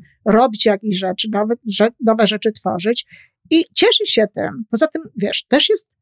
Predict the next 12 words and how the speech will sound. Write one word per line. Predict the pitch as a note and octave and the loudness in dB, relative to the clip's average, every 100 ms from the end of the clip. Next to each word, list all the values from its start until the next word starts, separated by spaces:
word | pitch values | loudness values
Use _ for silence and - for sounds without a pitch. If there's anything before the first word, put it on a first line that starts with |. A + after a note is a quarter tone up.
| _ _ | _ _
sprawa, | - B3 B3 B3+ B3+ B3 - | -2 2 2 2 -2 -2 -2
mm, | G#3+ G#3 G#3 G3+ G3+ - | 0 2 2 0 -2 4
ty | G3+ | 4
jesteś | A3 - - D4 B3 A#3 A3 F#3+ G3+ | 4 2 0 -2 -6 -2 0 2 4
młodszy | G#3+ G#3+ - | 4 4 0
ode | G3 F#3+ | -2 -4
mnie | F#3+ - D4 - - _ - | -4 -4 -6 -8 -20 _ -16
znacznie, | - G#3 F3+ - G#3+ B3+ - - | -2 0 2 -2 0 -2 -2 -2
ale | C4+ C4+ | 0 4
wiesz, | B3+ - | 2 2
no | A#3 | 0
są | D#4 | 0